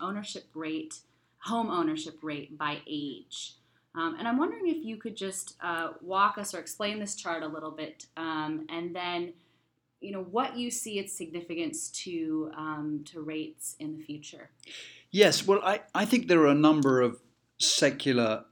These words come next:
Speaker 2: forces at work. Uh, by secular, I mean more than just cyclical. You know, they're, they're sort of demographic. They're decades dri-, driven rather than, uh,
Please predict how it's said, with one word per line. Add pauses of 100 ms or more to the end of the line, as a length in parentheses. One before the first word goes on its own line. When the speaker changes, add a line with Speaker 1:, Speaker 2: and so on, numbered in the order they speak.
(340)
Speaker 2:
forces
at
work. (680)
Uh,
by
secular,
I
mean
more
than
just
cyclical.
You
know,
they're, (100)
they're
sort
of
demographic.
They're (100)
decades (100)
dri-, (100)
driven
rather
than,
uh,